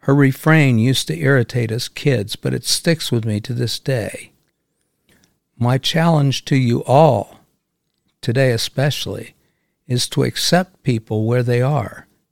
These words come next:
You can't see with other people's eyes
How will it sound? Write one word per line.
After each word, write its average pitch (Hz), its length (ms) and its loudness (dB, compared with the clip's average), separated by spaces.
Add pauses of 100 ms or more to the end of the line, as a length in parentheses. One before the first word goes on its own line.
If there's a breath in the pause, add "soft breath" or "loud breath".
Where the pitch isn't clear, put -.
(600)
You 123 200 0
can't 156 400 0
see 160 400 2
with 113 240 0
other 123 280 0
people's 135 520 -4
eyes 110 640 -2